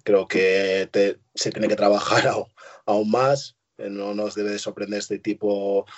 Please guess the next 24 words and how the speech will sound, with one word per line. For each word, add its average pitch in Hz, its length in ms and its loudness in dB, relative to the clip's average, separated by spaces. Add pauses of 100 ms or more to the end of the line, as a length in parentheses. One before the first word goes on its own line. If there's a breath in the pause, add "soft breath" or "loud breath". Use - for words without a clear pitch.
(240 loud breath)
de 104 160 0
cosas, 104 340 0
como 104 240 -6
que - 140 -6
ahora 110 160 4
no 107 120 -2
somos 101 220 -4
profesionales, 104 680 -6
porque - 420 -4 (160)
hay 92 100 -6
que 92 100 -10
trabajar - 460 -10
muy 90 180 -14
duro - 220 -12
para, 78 320 -8 (380 soft breath)
para 87 220 0
llegar 90 360 -2
a 92 80 -2
lo 90 140 -8
que 87 240 -4
es - 240 -4
la 92 120 -4
palabra 92 400 -4
profesional. - 560 -8